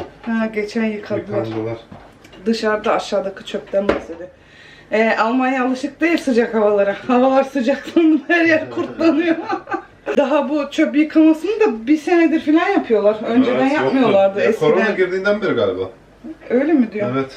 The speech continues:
Speaker 1: Önceden çöpleri de yıkamıyorlar.
Speaker 2: Sanki öyle hatırlıyorum da.
Speaker 1: Öyle bir şey, bir iki sene falan oldu. Evet, benim tipime bakmayın. Kahvaltıya misafir gel-, <laughs> misafiri alırsam böyle kendine vakit, vakit kalmaz.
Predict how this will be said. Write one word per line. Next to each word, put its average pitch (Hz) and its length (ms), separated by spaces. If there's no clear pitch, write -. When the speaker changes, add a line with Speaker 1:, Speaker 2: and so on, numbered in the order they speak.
Speaker 1:
Önceden 233 480
çöpleri 247 540
de 269 60
yıkamıyorlar. 180 560
Speaker 2:
Sanki 135 400
öyle 139 120
hatırlıyorum 113 540
da. 285 60
Speaker 1:
Öyle 226 240
bir 196 60
şey, 226 280
bir 226 80
iki 214 280
sene 233 240
falan 220 300
oldu. 202 320
Evet, 208 800
benim 233 180
tipime 226 460
bakmayın. 240 560
Kahvaltıya 233 680
misafir 233 580
gel-, 247 180
<laughs> 320 300
misafiri 262 640
alırsam 254 500
böyle 262 240
kendine 240 440
vakit, 220 140
vakit 220 320
kalmaz. 202 340